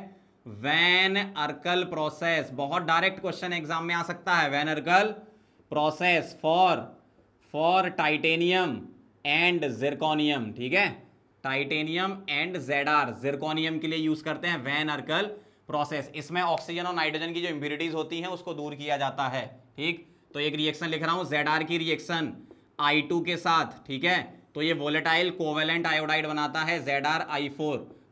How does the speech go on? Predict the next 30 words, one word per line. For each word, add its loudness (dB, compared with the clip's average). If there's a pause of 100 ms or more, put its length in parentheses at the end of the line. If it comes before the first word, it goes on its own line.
(120)
फ़ाइव 2
ट्वेंटी 0
थ्री 2
केल्विन -2
के -2
अप्रॉक्स -2 (320)
और -4
अठारह 0
सौ 0
केल्विन 0
पर -2
ये 0
क्या 0
हो 0
जाता 2
है, 2 (220)
ब्रेक 0
हो -2
जाता 2
है, 0
तो -2
प्योर 0
ज़ेडआर 2
देता 0
है 0
और -2
क्या -2
निकाल 0
देता -2
है, -2